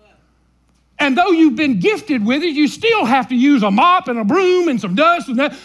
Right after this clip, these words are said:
I mean, this thing just doesn't magically happen.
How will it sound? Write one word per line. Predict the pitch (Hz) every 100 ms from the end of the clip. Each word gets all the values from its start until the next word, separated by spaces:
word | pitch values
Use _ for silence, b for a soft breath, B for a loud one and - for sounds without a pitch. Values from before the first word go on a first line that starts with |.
| B 214
I | 269
mean, | 262 247 -
this | 359 -
thing | - 339 320 311
just | 302 302
doesn't | 320 339 254 240
magically | 269 349 277 214 190 254 240
happen. | 269 294 285 170 107